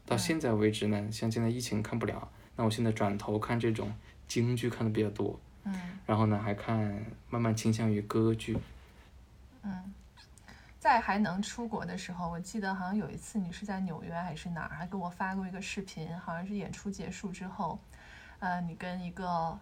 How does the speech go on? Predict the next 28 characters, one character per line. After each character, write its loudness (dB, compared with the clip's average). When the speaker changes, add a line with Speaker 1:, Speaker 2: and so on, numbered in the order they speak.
Speaker 2:
演 -2
员， 0
呃， -2
合 -4
拍 -2
的 -2
一 -2
个 -2
视 -4
频， -4
你 0
大 -2
概 -4
就 -6
是 -8
用 -4
英 2
文 0
讲 -4
了 -6
一 -6
堆 -6
你 -4
从 -6
中 -4
国 -4
来 -4
呀， -4